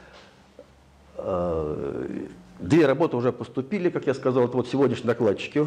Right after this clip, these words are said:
У нас есть, э, лицеисты и студентка. Э, мы под-, посмотрим, как это получится. В прошлом году получилось неплохо. Тоже выступали у нас,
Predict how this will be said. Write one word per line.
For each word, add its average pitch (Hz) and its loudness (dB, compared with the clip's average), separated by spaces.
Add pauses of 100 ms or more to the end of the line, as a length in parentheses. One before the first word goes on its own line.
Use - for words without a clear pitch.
(140)
У 104 0
нас 110 2
есть, 95 -2
э, 87 -2
лицеисты 123 2 (140)
и 139 2
студентка. 113 0 (1120)
Э, 69 -4 (360)
мы 104 6
под-, 135 0
посмотрим, 104 0
как 92 -2
это 87 0 (220)
получится. 107 0
В - -16
прошлом 190 2
году 160 0
получилось 156 -2
неплохо. 143 0 (580)
Тоже 104 2
выступали 101 0
у 90 0
нас, 92 -2